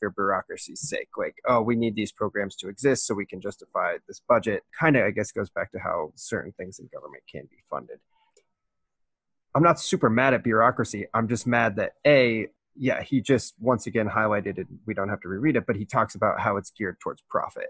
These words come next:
It's like, okay, are we doing everything to maximize profits for this school, uh, as opposed to are we doing everything to maximize the learning experience at the school?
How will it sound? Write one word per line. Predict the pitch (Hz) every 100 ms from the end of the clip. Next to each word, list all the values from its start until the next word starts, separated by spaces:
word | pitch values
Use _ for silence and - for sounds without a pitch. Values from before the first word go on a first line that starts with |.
| -
It's | - -
like, | - -
okay, | 107 - -
are | 98 98
we | 107 107
doing | 95 117 104 95
everything | 92 98 95 98
to | 98
maximize | 95 92 - 101 -
profits | - 113 110 113
for | - 98
this | 104
school, | - - 101 98 - _ _ -
uh, | 107 101
as | 107
opposed | 104 107 98
to | 98
are |
we | 95
doing | 92 104 95 -
everything | 101 101 98 - 85 101
to | -
maximize | 92 87 87 - 92 78 -
the | -
learning | 110 76 58 58
experience | 78 - 65 53 -
at | -
the | -
school? | - - 57